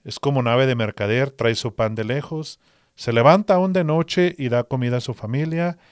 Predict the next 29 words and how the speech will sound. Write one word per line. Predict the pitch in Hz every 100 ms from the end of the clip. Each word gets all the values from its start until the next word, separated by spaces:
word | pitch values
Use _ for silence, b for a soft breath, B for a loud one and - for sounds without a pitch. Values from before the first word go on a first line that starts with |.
| b b b
y | 127
raciona | 107 104 - 110 117
a |
sus | 113 -
criadas. | 98 90 92 92 - - _ _ _ -
Considera | 104 101 104 95 110 113
la | 104
heredad | 95 104 156 185 - _ _ _
y | 104
la | 92
compra, | - 101 92 92 82 _
y | 113
planta | - 120 123 127
viña | 120 120 123
del | 110 98
fruto | 135 135 147 151 -
de | 110 117 127
sus | - 131 -
manos. | 98 87 82 - - b b b b b b b
Así | - 117
que | - 117
si | -
estás | 104 120 120
buscando | 131 131 127 131 127 123
cónyuge, | 120 127 127 131
si | 113 107
estás | 110 110
buscando | 117 - 110 113 107
pareja, | 101 107 - 110